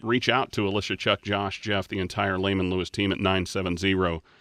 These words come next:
four four six, one two three four. And, and Chuck, this, uh, again, uh, your experience over forty-five years of retirement income planning, this is, uh, again, it's one of the components, but healthcare,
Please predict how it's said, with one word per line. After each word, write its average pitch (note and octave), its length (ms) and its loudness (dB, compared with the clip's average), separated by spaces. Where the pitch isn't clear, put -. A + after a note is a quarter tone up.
four A2 320 -2
four G#2 340 -2
six, - 640 0
one G#2 560 4
two G2+ 460 0
three G2 340 -6
four. A2+ 400 0
And, D3+ 160 2
and D#3 160 4
Chuck, E3 260 4
this, F3 320 2
uh, C#3+ 180 -2
again, A#2 800 2
uh, E2 160 -4
your B2+ 480 2
experience F#2+ 640 2
over D3+ 300 4
forty-five C3 640 4
years G2 480 2
of F#2+ 260 4
retirement A2+ 600 2
income G2+ 480 0
planning, F#2 420 0
this C3+ 240 2
is, A#2 420 2
uh, A#2 160 4
again, B2 340 4
it's A2 180 4
one A#2 200 4
of C3 100 4
the A2+ 40 2
components, B2+ 580 0
but - 140 2
healthcare, B2+ 680 2